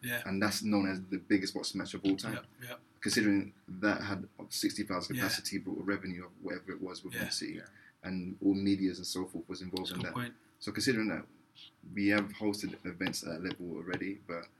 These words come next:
Speaker 3: I mean, those are few, very few and far
Speaker 2: For sure.
Speaker 3: between.
Speaker 1: Yeah.
Speaker 2: I, I just don't think cities or, you know, th-, there's probably more important things going on in the countries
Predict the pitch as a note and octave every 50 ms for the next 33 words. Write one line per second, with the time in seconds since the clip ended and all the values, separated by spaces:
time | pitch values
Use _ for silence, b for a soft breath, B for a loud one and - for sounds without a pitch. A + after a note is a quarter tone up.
0 | _ _ - F2+ F2+ F2 F2 F#2+ F#2+ F#2+ F2+ F2+ F2 F2 E2+ E2 - - - -
1 | - - F2+ F2 F2 F2 F2 E2+ E2+ - - F2+ F2+ E2 E2 E2 - - E2 E2
2 | D#2+ - - G#2 - - - - - E2 - - G#2 F#2+ A2 A2 - - B2 A2
3 | - A#2+ G2 - - - G#2+ F#2+ G#2 G#2 G2+ G2 - - G#2 G2 F#2+ F#2 - -
4 | - _ _ - G#2+ G#2+ G2+ G2 G2 G2 A#2 F#2 G2 G2+ G2+ - A#2+ A2+ A2 G#2
5 | G2 G2+ G#2+ G#2 G2+ G2 - - - - - - - F#2 - F#2+ F#2 F#2+ F2 F#2
6 | F2+ - - - - E2+ E2+ - - E2+ E2+ E2+ -